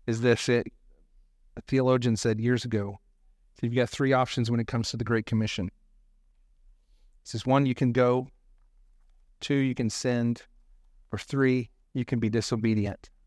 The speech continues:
And my sole prayer today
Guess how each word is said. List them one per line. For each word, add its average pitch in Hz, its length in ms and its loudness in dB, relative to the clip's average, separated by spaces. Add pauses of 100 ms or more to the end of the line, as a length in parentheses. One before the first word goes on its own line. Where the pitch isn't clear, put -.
(1700)
And 107 140 -4
my 123 320 2 (580)
sole 127 540 -2
prayer 110 480 -2
today 107 480 -2